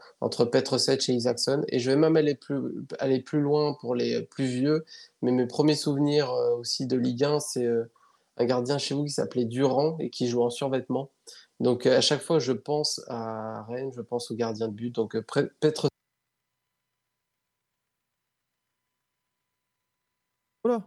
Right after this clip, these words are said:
Speaker 2: on a une, on a une, on a une petite, euh, une petite coupure. Alors, ah, c'est bon. So-, So-, Sofiane est de retour. On a failli, on a failli avoir la cou-, bah, il, il en fallait une. Il en, il en faut une. On en a eu sur l'émission précédente. Il en fallait une. C'est pas tombé sur moi, c'est sur toi.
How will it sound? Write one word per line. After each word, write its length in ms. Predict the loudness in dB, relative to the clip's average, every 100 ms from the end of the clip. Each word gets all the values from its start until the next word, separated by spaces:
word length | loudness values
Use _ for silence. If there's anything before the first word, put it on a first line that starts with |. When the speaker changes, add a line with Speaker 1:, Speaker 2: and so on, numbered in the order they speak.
| _
Speaker 2:
on 120 | -4
a 60 | 0
une, 140 | 2
on 580 | 2 4 4 2 0 0
a 60 | 0
une, 320 | 2 2 2
on 140 | 2
a 60 | 2
une 160 | 0
petite, 320 | 0 -2 0 2
euh, 180 | 4
une 60 | 4
petite 280 | 0 -6 -8
coupure. 360 | -6 -2 0
Alors, 300 | 0 0 -2 -8 0
ah, 140 | 2
c'est 120 | 4
bon. 180 | 2 0 -6 _ _ _ _ _
So-, 180 | -16 -10
So-, 180 | -8 -6
Sofiane 300 | 2 6 8
est 40 | 10
de 80 |
retour. 340 | 10 8 6 4
On 100 | 6
a 80 | 4
failli, 320 | 6 6 8
on 140 | 8 6
a 80 |
failli 180 | 4 4
avoir 140 | 6 6
la 100 | 4
cou-, 80 |
bah, 240 | 4 4 4 -2 -20 _
il, 120 | -18 -18 _
il 140 | 0 4
en 40 |
fallait 180 | 6 6
une. 220 | 6 2 -6 0
Il 100 | 4
en, 100 | 6
il 100 | 8
en 40 | 6
faut 200 | 6 6
une. 240 | 6 4
On 140 | 2 0
en 120 | 2
a 100 | 4
eu 120 | 4
sur 180 | 4 2
l'émission 280 | 4 2 0
précédente. 420 | 0 0 0 2
Il 60 |
en 40 | 0
fallait 220 | 2 2
une. 200 | 2 0
C'est 200 | -4 -2
pas 100 | 0
tombé 180 | 2 2
sur 140 | 0
moi, 120 | -2
c'est 80 | -2
sur 140 | -4 -6
toi. 140 | -6